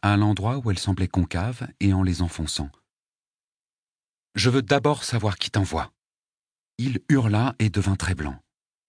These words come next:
Quand il toussa, le sang était rouge vif contre sa peau blême. « Qui t'envoie ? »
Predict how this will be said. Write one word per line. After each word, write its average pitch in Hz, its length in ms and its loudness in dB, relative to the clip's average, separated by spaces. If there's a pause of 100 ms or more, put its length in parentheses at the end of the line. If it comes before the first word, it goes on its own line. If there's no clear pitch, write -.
(540)
Quand 123 200 2
il 131 100 -2
toussa, 151 580 -2
le 101 220 0
sang 127 260 0
était 104 200 0
rouge 87 260 -2
vif 82 260 -8
contre 82 240 -4
sa 80 140 -6
peau - 140 -6
blême. « 69 320 -8 (1200)
Qui 170 200 2
t'envoie ? » 120 680 2